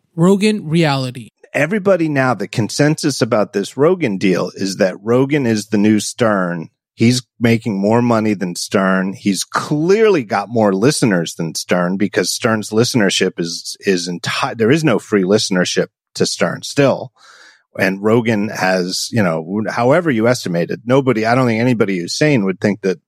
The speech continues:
Speaker 2: Joe Rogan's show doesn't have more listeners per show than Stern's right now. I think that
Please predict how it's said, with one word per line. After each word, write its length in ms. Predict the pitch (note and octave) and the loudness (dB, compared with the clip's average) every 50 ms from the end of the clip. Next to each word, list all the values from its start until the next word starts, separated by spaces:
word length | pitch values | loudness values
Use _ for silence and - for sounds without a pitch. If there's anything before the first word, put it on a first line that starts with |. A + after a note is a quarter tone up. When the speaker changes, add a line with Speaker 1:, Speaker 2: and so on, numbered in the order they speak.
| _ _ | _ _
Speaker 2:
Joe 160 | - G#2+ G#2 | 0 2 4
Rogan's 460 | G#2 G#2 G#2+ A2 G2 G#2 G2 F#2 - | 4 4 2 2 2 -2 -4 -2 -2
show 200 | - A2+ G2 F#2 | 0 2 2 2
doesn't 300 | E2+ G2 G2 F#2 G2+ F#2+ | 2 2 2 2 2 0
have 160 | F#2 F2 - - | -2 -2 -4 -4
more 300 | F#2 G2 G2+ G#2 G#2 G#2 | -2 0 2 2 2 4
listeners 600 | G#2 G#2 G2+ - - G2 F2 E2+ E2+ E2 - - | 4 2 2 2 -2 -2 -2 0 -2 -2 -4 -8
per 260 | - - - G#2+ G2+ | -8 -4 -2 -2 -2
show 380 | - - - G#2+ F#2 F#2 F2 F2+ | -2 -2 0 0 2 2 0 -2
than 200 | F2 F2 F2+ G2 | -2 -4 -6 -6
Stern's 600 | - - D#3+ E3 B2+ E2 D3+ - - - - - | -4 -2 0 0 0 -2 -4 -8 -12 -12 -14 -12
right 240 | - - F2 - B2+ | -6 -4 -4 -4 -2
now. 300 | A2 A2+ A2 G2 - - - _ _ _ _ _ _ _ _ _ _ _ _ | 0 0 0 -2 -4 -8 -14 _ _ _ _ _ _ _ _ _ _ _ _
I 140 | A#2 C#3 C#3+ | -2 -2 0
think 240 | - E3+ C#3 A#2+ - | 0 0 0 0 2
that 220 | A#2+ A2 G2+ - | 0 0 0 -2